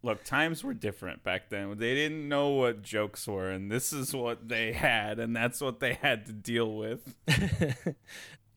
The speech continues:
Speaker 2: Daniel bails just as Laura comes in. A lot of this whole scene has just been people coming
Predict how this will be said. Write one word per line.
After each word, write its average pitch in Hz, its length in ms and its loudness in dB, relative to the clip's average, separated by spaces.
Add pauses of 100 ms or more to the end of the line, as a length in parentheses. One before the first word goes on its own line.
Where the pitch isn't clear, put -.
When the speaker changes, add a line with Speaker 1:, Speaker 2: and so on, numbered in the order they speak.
Speaker 2:
Daniel 143 560 4 (300)
bails 131 680 4 (180)
just 131 240 -2
as 110 120 -4
Laura 120 240 4
comes 117 360 -2
in. 170 320 8
A 160 60 0
lot 208 200 8
of 180 240 6
this 233 160 4
whole 247 180 4
scene 226 300 6
has 160 160 6
just 165 160 -2
been 160 140 2
people 170 280 2
coming 165 300 4